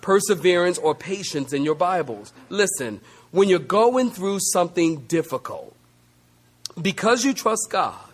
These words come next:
you find yourself reaching out to heaven. And when you reach out to heaven, God reaches down to the earth. And God helps us.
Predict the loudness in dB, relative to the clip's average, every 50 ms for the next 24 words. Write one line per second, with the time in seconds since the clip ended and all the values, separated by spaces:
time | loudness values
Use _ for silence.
0 | _ _ _ _ _ _ _ _ _ _ _ _ _ _ _ _ _ _ 0 0
1 | 2 2 4 2 4 4 4 4 2 2 2 2 2 2 0 -2 -4 -4 -4 -2
2 | 0 0 0 0 0 -2 -4 0 0 0 -2 -2 -8 -14 -16 -20 _ _ _ _
3 | _ _ _ _ _ _ _ _ _ _ -12 -10 -2 0 0 2 4 2 2 2
4 | 0 -2 0 0 0 0 0 -2 -2 0 2 2 2 2 0 -4 -4 -2 0 2
5 | 2 4 2 2 0 -2 -4 -6 -6 -6 -6 -2 0 0 2 2 0 0 -2 -4
6 | -4 -4 -2 -2 -2 -2 -4 -6 -12 -18 -20 -20 _ _ _ _ _ _ _ _
7 | _ _ -10 -8 -2 0 2 2 2 2 0 0 -2 -2 -2 -2 -2 -2 -2 -4
8 | -4